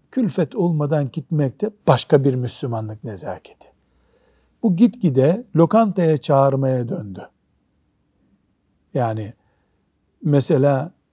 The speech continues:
Anadolu'da rastladınız mı bilmiyorum, taziye evleri bile var. Yani cenaze için köylü veya şehirli taziye evi yapmış belediye, oraya gidiyorlar. Kimse kimsenin evine girmiyor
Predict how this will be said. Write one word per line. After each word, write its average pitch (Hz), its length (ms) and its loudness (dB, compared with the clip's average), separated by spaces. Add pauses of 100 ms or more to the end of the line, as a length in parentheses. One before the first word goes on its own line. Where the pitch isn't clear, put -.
(140)
Anadolu'da 147 720 -2 (340)
rastladınız 147 560 -4
mı 143 180 -4
bilmiyorum, 185 360 -2
taziye 170 640 6
evleri 170 460 2
bile 127 120 -6
var. - 260 -20 (1700)
Yani 135 320 -2 (160)
cenaze 147 520 4
için 214 400 -2 (920)
köylü 175 560 2 (300)
veya 147 320 -2
şehirli 160 580 -2 (380)
taziye 180 540 4
evi 156 180 0
yapmış 135 440 -2
belediye, 147 380 0
oraya 185 260 4
gidiyorlar. 131 440 -2
Kimse 170 300 -6
kimsenin 151 360 -4
evine 151 240 -2
girmiyor 123 440 -2